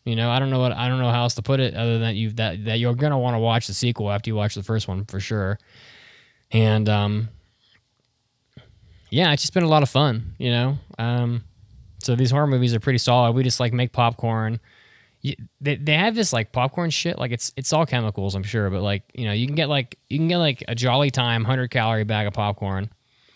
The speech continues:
And then there's, like, at the grocery store, they have this, like, butter spray and then all these different types of seasonings. And they, they're made by, like, Mister, they have, like, a really goofy mascot on the front, like, Mister Popcorn or some shit. And, um,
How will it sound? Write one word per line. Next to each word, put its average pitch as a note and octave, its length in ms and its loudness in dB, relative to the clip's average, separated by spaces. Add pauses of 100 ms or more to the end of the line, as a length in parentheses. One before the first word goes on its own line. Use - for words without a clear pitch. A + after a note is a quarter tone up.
(380)
And A#2 120 -2
then B2 140 0
there's, A2+ 520 0 (140)
like, G2 340 -4 (480)
at A#2+ 180 -6
the B2 80 -4
grocery C#3+ 340 0
store, G#2+ 260 -2
they A#2+ 140 2
have B2+ 240 2
this, G#2+ 300 -2
like, G#2 220 -2
butter C#3+ 280 2
spray A#2 580 0
and A2+ 100 -2
then A2 100 -2
all A#2+ 120 0
these C3 220 0
different A#2+ 220 -2
types A2+ 160 -2
of G2+ 80 -4
seasonings. F#2+ 600 -2
And A#2 120 -4
they, B2 120 -2
they're B2 180 -2
made D3+ 280 0
by, A#2 140 -2
like, F#2+ 200 -4
Mister, A#2+ 540 -2 (1120)
they D#3 80 0
have, D3+ 80 0
like, D3 120 0
a B2 60 2
really B2 200 2
goofy A2 300 0
mascot G2+ 440 -2
on F#2 60 -4
the F#2 60 -4
front, F#2+ 300 -4
like, F#2 220 -6
Mister A#2 320 -2
Popcorn G#2 540 -2
or F#2 60 -2
some G2 200 -6
shit. G2+ 320 -4
And, G2+ 340 -4
um, G2 340 -4